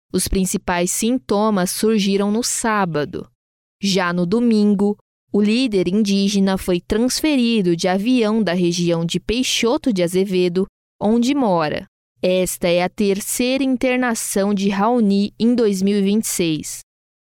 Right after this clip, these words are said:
Em maio, ele foi hospitalizado por causa de uma inflamação em uma hérnia e recebeu alta após dois dias.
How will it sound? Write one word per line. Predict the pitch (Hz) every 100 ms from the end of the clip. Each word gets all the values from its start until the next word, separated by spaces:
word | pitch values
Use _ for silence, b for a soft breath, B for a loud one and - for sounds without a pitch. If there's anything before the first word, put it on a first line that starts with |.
| _
Em | - 185
maio, | 180 175 190 202 175 165 -
ele | 185 202
foi | - 196 196
hospitalizado | 254 - - - 277 277 254 208 190 190 196 B B B -
por | 226
causa | - 233 226 214
de | 240
uma | 226 233
inflamação | 285 302 302 294 302 302 - 240 196
em | 196
uma | 196 214 -
hérnia | 208 202 196 208 208 208 B B B
e | 175
recebeu | 196 175 226 208 220 208
alta | 180 175 180 - 180
após | 185 190 - 185 180 -
dois | 170 175 185 240 -
dias. | - 175 160 156 - - -